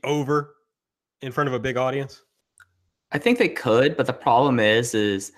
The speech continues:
Speaker 2: I don't think you could be doing the kind of death matches that Nick Gage does and is best at, because I've seen some of his, uh, I've seen some of his non-hardcore matches, and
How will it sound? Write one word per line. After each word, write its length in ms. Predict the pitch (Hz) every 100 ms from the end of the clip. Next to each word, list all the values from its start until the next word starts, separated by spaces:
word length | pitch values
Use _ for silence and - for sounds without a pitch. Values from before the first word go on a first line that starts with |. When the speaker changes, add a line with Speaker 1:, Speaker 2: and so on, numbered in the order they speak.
| - - -
Speaker 2:
I 140 | 104
don't 200 | 117 123
think 280 | 117 110 104
you 120 | 98
could 220 | 98 98
be 400 | 98 92 92 90 -
doing 460 | 92 92 92 90 87
the 100 | -
kind 280 | - 90
of 140 | 87 -
death 240 | 85 82
matches 540 | 87 82 85 82 80 -
that 260 | 78 -
Nick 200 | 85 87
Gage 360 | 87 82 78 - -
does 540 | 85 80 78 73 - _ _ _
and 180 | 85 87
is 160 | 82 -
best 380 | 87 90 -
at, 220 | 82 76 -
because 320 | 87 90 92
I've 160 | 95
seen 200 | - 101
some 220 | 101 110 98
of 100 | 95
his, 420 | 95 90 85 -
uh, 180 | 85 82 - _ _ _ _ _
I've 160 | 104 104
seen 180 | 113
some 180 | 113 110
of 100 | 101
his 320 | 101 92 90
non-hardcore 760 | 95 92 90 92 98 95 - 87
matches, 680 | 87 90 104 95 85 87 - -
and 480 | 85 85 82 80